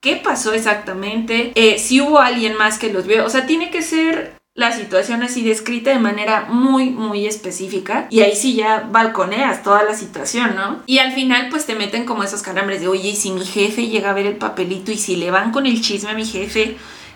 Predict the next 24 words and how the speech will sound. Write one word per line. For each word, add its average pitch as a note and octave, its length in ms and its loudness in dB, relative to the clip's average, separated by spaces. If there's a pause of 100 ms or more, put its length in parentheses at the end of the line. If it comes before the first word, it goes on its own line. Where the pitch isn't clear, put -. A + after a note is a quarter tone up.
(160)
Eh, G3+ 600 4
y A3+ 140 4
si A3 200 -2
de G3+ 120 4
repente A3 420 0
las C4 180 2
personas A3 520 0
que A3+ 120 0
vieron G#3 640 2
no G3+ 120 2
me A3 140 2
respaldan G#3+ 680 2
porque F3+ 300 -6
también G3+ 500 0
tienen C4 320 6
ese B3 180 2
miedo A3 380 4
de F#3 140 0
que G3 100 0
algo G#3+ 240 4
malo A3 320 2
les - 220 -4
pase". G#3 500 0
Eh, G#3 960 2